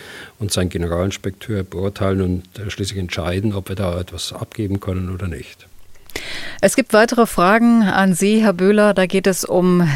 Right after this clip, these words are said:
Speaker 2: die Materialreserven, um die Verluste auf russischer, auf ukrainischer Seite. Philipp Bettermann aus Leipzig, ähm, hat die Folge von Ende August gehört, wo es um die vermutlich große Zahl von Panzern,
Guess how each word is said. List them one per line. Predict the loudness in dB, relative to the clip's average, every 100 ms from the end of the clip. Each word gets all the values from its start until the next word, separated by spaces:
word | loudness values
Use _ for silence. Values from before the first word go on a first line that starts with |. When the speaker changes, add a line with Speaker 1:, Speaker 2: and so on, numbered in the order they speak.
| 2
Speaker 2:
die |
Materialreserven, | 2 4 4 4 4 4 2 2 4 4 2
um | 2 2
die | 2
Verluste | 2 4 4 2 0 0
auf | 0
russischer, | 0 0 0 0
auf | 0
ukrainischer | -2 0 0 2 2 2 0
Seite. | 0 2 2 2 0 -2 -10 -10
Philipp | 0 4 4
Bettermann | 4 4 4 4 4
aus | 2 0 0
Leipzig, | 2 2 0 0 0 0 -10 -12 -12 -6 4
ähm, | 6 6 6 4 4 2
hat | 0
die | 0
Folge | 4 4 6 6 4 2 -4 -4
von | 0 2
Ende | 4 4
August | 2 2 0 0 -6 -6 0
gehört, | 2 4 4 2
wo | 2 0
es | 0
um | 0
die | 2 0
vermutlich | 2 2 2 0 -2 -6 -4
große | 0 2 2 0
Zahl | 2 2 2
von | 2 0
Panzern, | 0 2 2 2 2 0